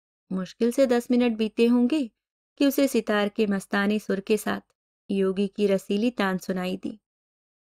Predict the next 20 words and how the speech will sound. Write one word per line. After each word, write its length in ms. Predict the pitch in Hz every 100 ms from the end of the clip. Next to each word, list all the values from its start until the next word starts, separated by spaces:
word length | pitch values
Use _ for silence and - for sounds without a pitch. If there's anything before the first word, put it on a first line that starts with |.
| -
कर 200 | 262 254
गए 220 | 247 254
थोड़े 420 | 247 214 196 202 190
दिन 220 | 196 190
की 180 | - 233
प्रीति। 500 | - 190 - - _ _ _ _ _ _ _ _ -
वह 160 | 285 262
हृदयग्राही 720 | 226 208 214 202 202 202 226
राग 220 | 214 190
था, 320 | - - - _ _ _ _ _ _ _ _
वह 160 | 285 285
हृदय 360 | 247 214 226 214
भेदी 340 | 196 196 214
प्रभाव, 500 | 208 190 180 208 - _ _ _ _ _ -
वही 260 | 269 262 277
मनोहरता 760 | 233 208 208 202 202 - 208
और 120 | 208
वही 240 | 202 196 208
सब 260 | - 196
कुछ 320 | - - -